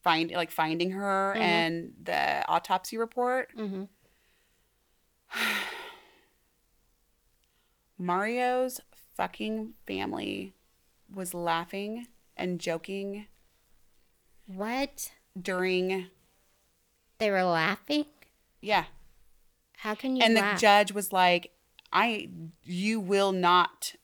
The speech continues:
Speaker 1: do that in my court." Like, he, he stopped it. He's like, "You get out."
Speaker 2: Whoa, that's sick.
Speaker 1: And so, of course, that was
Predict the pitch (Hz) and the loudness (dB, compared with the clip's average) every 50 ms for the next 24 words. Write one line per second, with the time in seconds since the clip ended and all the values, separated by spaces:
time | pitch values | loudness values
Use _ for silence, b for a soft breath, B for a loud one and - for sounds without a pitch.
0 | _ _ _ _ _ _ _ _ _ _ - 165 180 175 170 165 160 156 160 160 | _ _ _ _ _ _ _ _ _ _ -10 -6 -4 0 2 2 2 0 -2 -4
1 | 160 160 160 160 - - 170 - - - - _ _ _ _ _ _ _ b b | -6 -6 -8 -8 -10 -10 -10 -10 -10 -12 -14 _ _ _ _ _ _ _ b b
2 | b b b b b - 170 170 - - 202 196 175 - 180 185 175 - - 160 | b b b b b 0 0 0 0 -4 -4 -4 -2 -2 -2 -2 -4 0 2 2
3 | 151 - - - 165 180 170 175 170 170 170 165 - 160 151 208 208 202 196 196 | 2 2 -2 -6 -6 -2 -2 -2 -2 -4 -6 -4 -2 0 2 2 2 2 2 0
4 | 190 190 185 180 180 175 175 170 170 170 170 170 175 185 - _ 240 247 269 277 | 0 -2 -2 -2 -4 -4 -6 -6 -6 -8 -8 -10 -12 -12 -14 _ -6 -6 -6 -6
5 | 277 _ - - - - - - - _ _ _ _ _ _ _ _ _ _ _ | -6 _ -8 -8 -8 -8 -10 -12 -14 _ _ _ _ _ _ _ _ _ _ _
6 | _ _ _ _ _ _ _ _ _ _ _ - - - - 151 - - _ - | _ _ _ _ _ _ _ _ _ _ _ -14 -12 -10 -10 -10 -12 -14 _ -8
7 | - 185 175 - 190 175 175 170 170 165 165 - 170 - - 190 180 170 170 - | -6 -4 0 2 4 4 6 6 6 4 2 0 -4 -6 -2 -2 0 0 0 0
8 | 160 151 135 151 160 - | 0 0 0 0 -4 -6